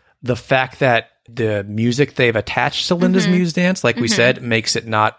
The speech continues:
Speaker 1: as annoying as it could be.
Speaker 2: Mm-hmm.
Speaker 1: And it's actually a very enjoyable music.
Speaker 2: Love the ooh.
Speaker 1: Yeah, it makes it a good song. And yeah, the little touches of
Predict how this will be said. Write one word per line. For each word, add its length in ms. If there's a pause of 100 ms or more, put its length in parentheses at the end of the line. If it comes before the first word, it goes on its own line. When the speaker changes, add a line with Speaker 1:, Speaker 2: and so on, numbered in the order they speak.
(140)
Speaker 1:
as 220
annoying 380
as 100
it 80
could 220
be. 240
Speaker 2:
Mm-hmm. 180
Speaker 1:
And 160
it's 140
actually 340
a 40
very 280
enjoyable 480
music. 380
Speaker 2:
Love 240
the 140 (100)
ooh. 460
Speaker 1:
Yeah, 320
it 120
makes 280
it 80
a 60
good 220
song. 480 (220)
And 200
yeah, 200
the 120
little 380
touches 540
of 340